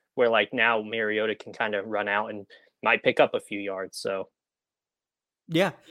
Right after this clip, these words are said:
Speaker 2: No, I think that that aspect of his game, of being a threat on the ground and his,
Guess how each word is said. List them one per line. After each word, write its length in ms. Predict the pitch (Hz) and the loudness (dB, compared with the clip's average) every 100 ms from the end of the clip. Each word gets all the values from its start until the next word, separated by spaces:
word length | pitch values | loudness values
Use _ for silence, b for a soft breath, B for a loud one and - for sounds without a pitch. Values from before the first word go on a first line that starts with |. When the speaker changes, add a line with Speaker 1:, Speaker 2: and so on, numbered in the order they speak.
| B 165 | B 2
Speaker 2:
No, 160 | 208 | 6
I 100 | 170 | 6
think 260 | 160 214 - | 4 -2 2
that 300 | 175 170 - b b b b b b _ - 139 | 4 4 -2 b b b b b b _ -12 0
that 200 | 165 160 | 2 4
aspect 540 | 156 156 - 160 - - | 4 0 0 -4 -4 0
of 500 | 160 151 139 - - | 2 2 -2 -16 -14
his 300 | 156 160 135 | -4 -4 -4
game, 440 | 135 143 147 143 135 | -4 -2 0 -2 -2
of 200 | 131 151 | -4 -2
being 220 | 156 139 | -2 -2
a 60 | |
threat 380 | - 131 135 143 | -6 -2 0 0
on 180 | 151 135 | 0 -2
the 60 | 139 | -2
ground 300 | 139 135 131 | 0 0 0
and 120 | 131 | -4
his, 260 | 139 131 | -6 -8